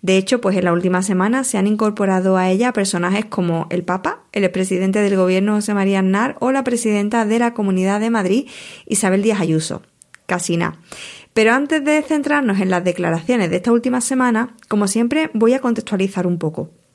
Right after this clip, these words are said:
El uno de marzo de dos mil diecinueve, el presidente de México, Andrés Manuel López Obrador, eh, pidió al rey de España y al Papa Francisco, mediante una carta,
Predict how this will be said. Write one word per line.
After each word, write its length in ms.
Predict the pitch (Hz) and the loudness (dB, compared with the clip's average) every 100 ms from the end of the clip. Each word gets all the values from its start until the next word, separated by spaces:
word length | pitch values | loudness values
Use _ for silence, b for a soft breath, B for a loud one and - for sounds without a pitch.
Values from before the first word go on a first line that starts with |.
| _ _ _ - - - | _ _ _ -20 -20 -4
El 160 | 226 226 | 0 2
uno 160 | 302 | 4
de 100 | 339 | 2
marzo 480 | 254 262 - 392 415 220 | 2 0 -2 -6 -4 -2
de 120 | 196 | 0
dos 100 | 190 | 4
mil 280 | 196 220 196 | 4 2 2
diecinueve, 680 | 175 180 175 233 226 220 B B B B B | 0 -2 0 2 2 -2 B B B B B
el 160 | 196 | -2
presidente 600 | 196 202 202 190 208 247 | 0 2 2 2 2 2
de 280 | 240 233 226 | 4 2 2
México, 480 | 233 269 247 240 220 | 2 2 0 0 0
Andrés 260 | 202 180 170 | 0 0 0
Manuel 320 | 170 180 208 | 0 0 0
López 260 | 214 220 214 | 0 0 0
Obrador, 500 | 214 202 220 220 220 B B B B | 0 2 2 0 -4 B B B B
eh, 160 | 208 | 0
pidió 220 | 196 220 | 2 2
al 60 | 247 | 4
rey 140 | 277 | 4
de 60 | 254 | 2
España 520 | 233 - 285 262 269 | 0 -2 0 2 2
y 80 | 240 | 2
al 140 | 190 | 2
Papa 300 | 190 214 220 | 2 0 -2
Francisco, 680 | 214 170 165 240 240 - 185 | -2 -2 0 -2 -2 -2 -4
mediante 440 | 190 185 170 165 175 | -2 -2 -2 0 2
una 240 | 196 208 | 2 2
carta, 400 | 233 214 196 | 0 0 -2